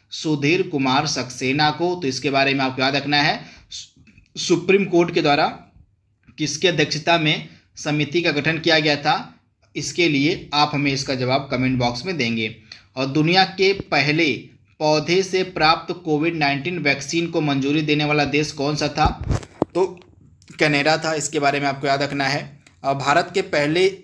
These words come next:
ई वेस्ट इको पार्क की स्थापना कहाँ पर की जा रही है, तो आप याद देखिएगा, भारत का पहला जो ई वेस्ट इको पार्क है इसकी स्थापना जो है नई दिल्ली में की जा रही है। तो इसके बारे में आपको याद रखना है, नई दिल्ली में।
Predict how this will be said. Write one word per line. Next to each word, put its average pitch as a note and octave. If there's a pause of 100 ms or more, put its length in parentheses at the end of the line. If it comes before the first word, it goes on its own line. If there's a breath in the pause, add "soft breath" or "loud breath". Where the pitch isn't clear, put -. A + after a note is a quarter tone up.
ई G#3
वेस्ट F3+ (120)
इको D#3
पार्क D#3+
की D#3+
स्थापना D3+
कहाँ C#3+
पर C3
की D3+
जा D3
रही D3
है, D#3+
तो -
आप A#2
याद C3+
देखिएगा, C#3+ (300 loud breath)
भारत C#3+
का E3+
पहला D3+
जो E3+
ई F#3
वेस्ट D#3 (120)
इको D3
पार्क C3
है C#3+
इसकी D3
स्थापना C3+
जो C3+
है C#3+
नई C3
दिल्ली B2+
में C#3+
की C3
जा C3
रही C3
है। C3+
तो C3
इसके B2+
बारे B2
में B2
आपको A#2+
याद B2+
रखना B2
है, F3+
नई D3
दिल्ली A#2
में। A2